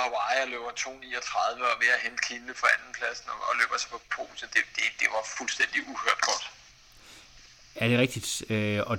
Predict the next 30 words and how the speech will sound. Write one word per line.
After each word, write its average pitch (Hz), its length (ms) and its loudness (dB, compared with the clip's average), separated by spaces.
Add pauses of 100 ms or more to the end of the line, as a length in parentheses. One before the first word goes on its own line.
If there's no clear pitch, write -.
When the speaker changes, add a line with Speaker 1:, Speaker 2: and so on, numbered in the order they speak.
(160)
Speaker 2:
og 107 120 -4
du 120 80 0
har 104 120 -2
faktisk 127 300 2
også 127 160 2
taget, 123 240 4
jeg 113 80 2
havde 123 180 0
faktisk 127 280 -2
også 127 300 2
lige 135 140 6
præcis, 123 500 2
øh, 98 380 0 (340)
har 104 120 2
jeg 107 120 4
taget 123 200 8
Patrick 113 280 2
Lange, 120 360 6 (200)
øh, 107 220 2
også, - 340 0 (220)
det 117 140 0
er 131 80 6
så 127 60 -2
godt 127 120 4
nok 131 100 4
min 131 220 4
anden 147 220 4
plads, - 340 0
men, 107 240 4
øh, 104 200 4